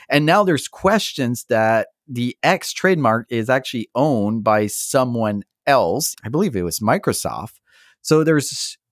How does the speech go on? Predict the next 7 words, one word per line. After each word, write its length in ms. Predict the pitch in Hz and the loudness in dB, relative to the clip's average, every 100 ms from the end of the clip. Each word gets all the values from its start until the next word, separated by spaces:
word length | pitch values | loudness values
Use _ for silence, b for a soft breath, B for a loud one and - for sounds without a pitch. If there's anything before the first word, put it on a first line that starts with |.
| - | 0
a 80 | 131 | 2
<laughs> 0 | |
lot 800 | 127 117 - 147 135 139 131 - | 2 0 0 0 0 -2 -4 -2
of 380 | 123 110 110 107 120 B B B B B B _ | 0 2 0 -2 -10 B B B B B B _
operational 720 | 113 123 - 131 131 139 156 143 | 2 2 2 2 4 2 2 2
items 480 | 143 147 156 156 - | 2 0 -2 -2 0
that 280 | 110 107 | 0 0